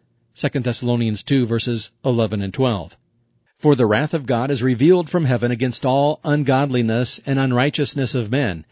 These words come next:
who suppress the truth in unrighteousness." Romans one, verse eighteen. "Who will render to each person according to his deeds,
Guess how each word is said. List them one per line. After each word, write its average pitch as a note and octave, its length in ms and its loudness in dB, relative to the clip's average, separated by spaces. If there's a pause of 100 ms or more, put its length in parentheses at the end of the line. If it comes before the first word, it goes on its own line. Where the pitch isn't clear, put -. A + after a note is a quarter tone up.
(160)
who C#3 120 -2
suppress C3 560 -2
the B2+ 140 -4
truth G2+ 560 -2 (180)
in C3+ 140 0
unrighteousness." A#2+ 920 -2 (540)
Romans B2 320 2
one, A#2 200 0
verse G#2+ 200 0
eighteen. A2 440 -2 (800)
"Who F#3+ 160 2
will D#3 180 2
render C#3 340 0
to B2 220 0
each D3+ 220 -2
person C3 320 0
according B2 380 2
to A#2 100 4
his A#2 200 2
deeds, E2 540 -4